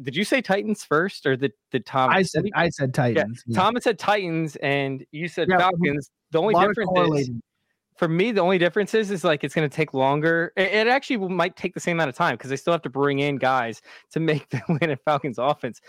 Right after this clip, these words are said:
Speaker 1: be able to operate. Meanwhile, it's there for, for Tennessee, but you're gonna have to wait <laughs> till Derrick Henry leaves the building. So
Speaker 2: Right.
Speaker 1: either way, like, you, you're gonna have some time to develop. But, I mean, this is a good, uh, system for Bijan to fit in. Uh,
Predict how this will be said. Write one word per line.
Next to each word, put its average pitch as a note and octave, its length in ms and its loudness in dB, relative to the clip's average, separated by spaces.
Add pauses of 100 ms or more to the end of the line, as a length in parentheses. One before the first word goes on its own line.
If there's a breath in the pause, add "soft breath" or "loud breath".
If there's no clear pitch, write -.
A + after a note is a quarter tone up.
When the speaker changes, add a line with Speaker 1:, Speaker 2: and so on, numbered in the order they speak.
(280 loud breath)
Speaker 1:
be D3 100 0
able C3+ 140 0
to - 80 -2
operate. D#3 500 0 (240 loud breath)
Meanwhile, F3+ 360 2
it's A#2+ 140 -6
there G3 280 2
for, D3 520 -2
for C#3 140 -4
Tennessee, E3 480 -2
but D#3+ 180 -6
you're E3 60 -6
gonna E3 80 2
have D#3 80 0
to - 80 -6
wait D#3 180 -2
<laughs> - 140 -12
till G#3 140 0
Derrick D3+ 480 -4
Henry D#3 320 -2
leaves C3+ 240 -6
the C3 80 -6
building. G#2+ 320 -10 (320 loud breath)
So E3 380 2
Speaker 2:
Right. A#2+ 140 0
Speaker 1:
either F#3 320 0
way, E3 400 0
like, C#3+ 280 0
you, D#3 100 -8
you're C#3+ 140 -8
gonna E3+ 160 -2
have D#3 240 0
some D3 160 -6
time C3+ 340 -2
to - 140 -20
develop. C#3+ 420 2
But, C#3 140 -2
I D3 40 0
mean, D3 160 -4
this D3 180 -6
is E3 120 -6
a D3+ 80 0
good, C#3+ 480 0 (380 soft breath)
uh, C3+ 160 2
system C3+ 720 -6
for C3 360 0 (240)
Bijan A#2+ 460 -2
to A2+ 80 -6
fit E3+ 380 0
in. C3 260 -2 (420 soft breath)
Uh, - 60 -8